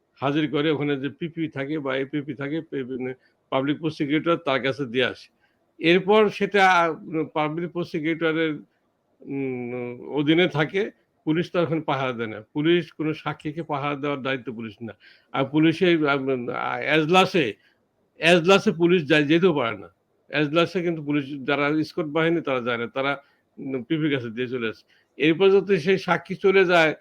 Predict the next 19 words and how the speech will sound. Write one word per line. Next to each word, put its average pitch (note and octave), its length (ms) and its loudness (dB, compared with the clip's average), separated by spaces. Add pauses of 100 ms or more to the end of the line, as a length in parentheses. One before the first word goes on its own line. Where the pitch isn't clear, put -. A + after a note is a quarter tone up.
(200)
বা D#3 120 -4
পালায়ে F3+ 400 8
যায়, D3 260 6
অপহৃত F3 460 0
তো G3 180 -2
আর F#3+ 120 0
হয় F#3 180 2
নাই, G3+ 160 4 (100)
আদালত D#3+ 400 0
থেকে D#3+ 180 -4
তো D#3+ 160 -4
অপহৃত D3+ 360 -2
কেমনে A#2+ 340 -4
হয়? G#2+ 220 -12 (420)
হয়তো E3+ 180 -2
পালায় F3 240 2
ঠেলায় E3 220 -2
চলে D#3+ 240 0
গেছে। B2 240 -8